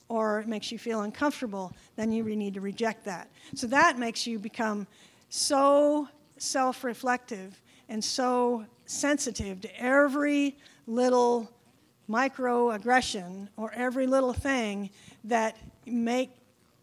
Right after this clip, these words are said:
may seem counter to what you, what makes you feel good, that you, you've twisted yourself to a point where you're looking for something that is not really even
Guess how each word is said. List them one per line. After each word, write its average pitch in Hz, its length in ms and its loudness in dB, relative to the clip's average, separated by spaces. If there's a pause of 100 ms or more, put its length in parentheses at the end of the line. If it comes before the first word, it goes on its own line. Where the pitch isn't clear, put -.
(480)
may 247 400 0
seem 247 340 0
counter 247 380 0
to 226 120 -8
what 214 260 -4
you, 247 580 -2
what 226 180 -10
makes 233 260 -8
you 226 120 -10
feel 285 260 -4
good, 196 360 -6 (600)
that 220 280 -2 (840)
you, 233 400 -8
you've 240 240 -4 (220)
twisted 277 520 -2
yourself 220 580 -4
to 233 160 -10
a 208 40 -12
point 226 320 -8
where 202 380 -10 (640)
you're 226 260 -2
looking 247 380 -2
for 247 120 -6
something 220 440 -4
that 208 100 -4
is 196 160 -8
not 226 400 -2
really 226 240 -4
even 196 380 -6